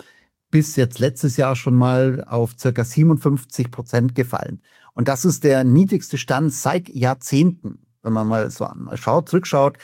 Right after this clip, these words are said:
in der Bretton Woods, äh, äh, Ära, da lag die Dominanz noch über siebzig Prozent. Das bedeutet, bedeutet also hier auch keinen sofortigen Kollaps von dem Ganzen. Aber es bedeutet eindeutig eben,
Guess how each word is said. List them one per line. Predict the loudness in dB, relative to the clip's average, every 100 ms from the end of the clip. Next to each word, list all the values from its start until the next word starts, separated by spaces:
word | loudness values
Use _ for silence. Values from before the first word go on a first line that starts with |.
| -20 -12
in | -6
der | -4
Bretton | -2 -4 -2 0
Woods, | 2 2 -4
äh, | -2 -2 -2
äh, | -4 -4 -4 -4
Ära, | -2 0 0 -2 -8 _ _ _ -4
da | -2
lag | 0 0 0
die | -2 2
Dominanz | 2 4 2 2 0 0
noch | -2 -2 -6
über | -4 -2
siebzig | -2 -4 -4 -4 -4 -2 -2 -2
Prozent. | -8 -2 -2 -4 -8 _ _ _ _
Das | -4
bedeutet, | 0 0 0 -4 -2
bedeutet | 0 2
also | 2 2
hier | 2 2
auch | 0
keinen | -2 0 2 0 -4 _ _
sofortigen | _ -2 0 0 -2 -4 -6
Kollaps | -2 0 2 0 -6 -12
von | -12
dem | -10
Ganzen. | -12 -14 -16 -20 -12
Aber | -6 -2 0 0 -2 -12 _
es | -10 -6
bedeutet | -6 -2 2 2 2 0 -2 -4 -4
eindeutig | 2 4 4 4 2 0 -4 -2
eben, | -2 2 0